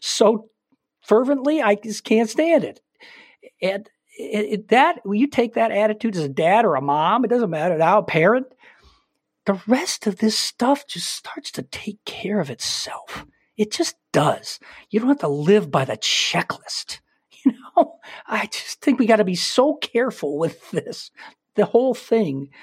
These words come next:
because spiritually we can get sucked into it just as easily as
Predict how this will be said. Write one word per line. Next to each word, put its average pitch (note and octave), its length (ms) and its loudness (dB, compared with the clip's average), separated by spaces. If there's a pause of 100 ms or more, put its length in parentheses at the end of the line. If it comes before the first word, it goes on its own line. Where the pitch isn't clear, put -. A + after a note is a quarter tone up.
(120)
because F#3+ 260 2
spiritually A3+ 920 2
we G#3+ 160 2
can A3 120 -4
get F#3+ 140 2
sucked - 500 0
into A3+ 220 0
it A3 60 2
just G#3+ 260 -2
as G3+ 140 -2
easily A3+ 420 0
as A#3 240 2